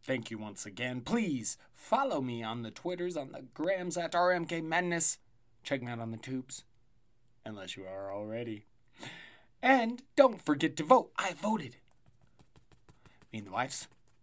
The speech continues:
did our voting. Not wives as in plural, me and the wife.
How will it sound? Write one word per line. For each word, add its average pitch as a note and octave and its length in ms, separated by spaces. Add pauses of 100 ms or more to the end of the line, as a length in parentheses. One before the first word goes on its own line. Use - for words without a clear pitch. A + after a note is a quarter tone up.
(360)
did C3+ 160
our G#2+ 160
voting. D3+ 400 (760)
Not G#2+ 200
wives G2+ 280
as G2 200
in F2 140
plural, F#2 360
me F2+ 160
and F#3 100
the F3 80
wife. - 220